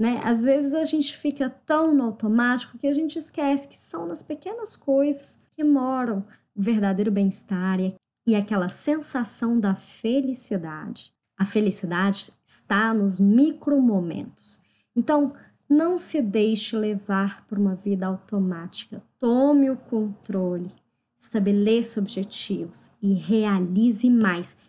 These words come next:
E depois que você pensar nos seus objetivos pro próximo mês, você vai anotar,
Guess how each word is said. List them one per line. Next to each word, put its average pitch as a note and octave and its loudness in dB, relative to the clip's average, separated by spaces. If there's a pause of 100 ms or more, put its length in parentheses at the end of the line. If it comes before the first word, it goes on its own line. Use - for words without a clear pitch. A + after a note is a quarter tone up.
(140)
E A#3+ 0
depois C#4+ 2
que C#4 0
você A3+ 0
pensar A3 0
nos A4+ -4
seus D#4+ -4
objetivos B3+ -2
pro A3 -6
próximo G3+ -2
mês, G3+ -2 (180)
você G#3+ -2
vai F#3 -2 (160)
anotar, G#3+ -4